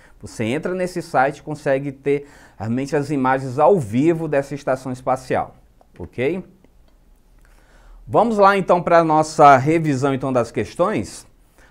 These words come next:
Vamos pegar aqui uma questão do enem de dois mil e vinte e um.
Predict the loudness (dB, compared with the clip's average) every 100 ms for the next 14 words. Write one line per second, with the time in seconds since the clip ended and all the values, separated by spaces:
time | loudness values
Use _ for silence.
0 | _ -2 -2 -2 0 0 2 0 -2 -4
1 | -4 -6 -4 -4 0 0 -2 -4 -6 -8
2 | -4 -2 -2 -2 -2 0 -2 -4 -6 -6
3 | -6 -6 -8 -10 -10 -12 -8 -4 -2 -2
4 | -4 -6